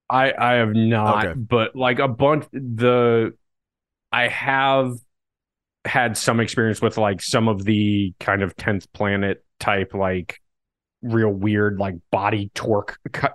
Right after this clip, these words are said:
Speaker 1: type stuff. Like, there was one thing that was, uh, and granted, this was, like, ten years ago,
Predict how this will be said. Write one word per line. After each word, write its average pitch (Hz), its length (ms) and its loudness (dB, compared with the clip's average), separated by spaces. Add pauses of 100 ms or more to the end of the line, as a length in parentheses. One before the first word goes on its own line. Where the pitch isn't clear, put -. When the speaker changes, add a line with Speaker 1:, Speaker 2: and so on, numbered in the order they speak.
(120)
Speaker 1:
type 113 300 0
stuff. 113 420 0 (260)
Like, 113 120 -4
there 113 80 4
was 107 100 0
one 107 200 0
thing 107 180 0
that 104 100 2
was, 98 240 0
uh, 98 300 2 (160)
and 98 180 -4
granted, 95 300 0
this 92 180 -4
was, 90 60 -10
like, 92 140 -10
ten 92 220 -6
years 90 240 -4
ago, 92 280 -2